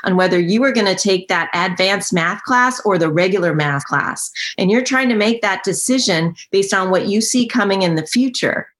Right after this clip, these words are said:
And it's very hard to correlate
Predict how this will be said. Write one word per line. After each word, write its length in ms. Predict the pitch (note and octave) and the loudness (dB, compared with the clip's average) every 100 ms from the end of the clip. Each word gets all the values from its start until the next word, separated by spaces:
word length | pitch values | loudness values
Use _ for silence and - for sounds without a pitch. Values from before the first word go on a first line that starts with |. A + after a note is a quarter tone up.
| - | -2
And 120 | G#3+ | 0
it's 140 | A#3+ | 0
very 360 | G#3 A#3 C4+ D#4 | -2 0 0 2
hard 340 | B3+ C4+ C4+ | 2 0 0
to 160 | - - - - | -2 -4 -4 -8
correlate 880 | - C4 D4+ C4 E3+ C#3 C#3 - | -2 0 2 2 0 0 0 -2